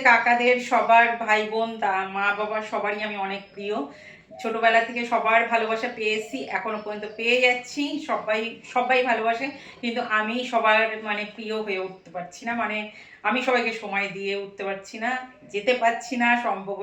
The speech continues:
রাখতে পারছি না, এটা আমার কাছে সত্যিই দুঃখজনক। কারণ কাকার শরীর খারাপ, আমার দেখতে যাওয়া অনেক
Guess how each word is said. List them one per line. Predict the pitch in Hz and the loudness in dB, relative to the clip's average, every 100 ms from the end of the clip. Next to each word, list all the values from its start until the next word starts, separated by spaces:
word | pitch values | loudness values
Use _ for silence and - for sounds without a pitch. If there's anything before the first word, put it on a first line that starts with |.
| 196 | 0
রাখতে | 202 - 240 | 0 0 -4
পারছি | 226 226 233 | -4 -6 -6
না, | 220 | -4
এটা | 202 202 | -4 -4
আমার | 202 | -4
কাছে | 202 208 - - - | -6 -8 -14 -20 -14
সত্যিই | 233 - 254 | -12 -8 -8
দুঃখজনক। | 202 180 170 160 160 - - - - | -8 -8 -10 -10 -14 -18 -20 -18 -10
কারণ | 190 190 | -6 0
কাকার | 185 202 202 | 2 2 0
শরীর | 202 196 | -4 0
খারাপ, | 220 226 180 | 2 2 0
আমার | 180 180 | -2 -4
দেখতে | 180 - 208 | -6 -4 -4
যাওয়া | 214 208 | -2 -2
অনেক | 202 | -4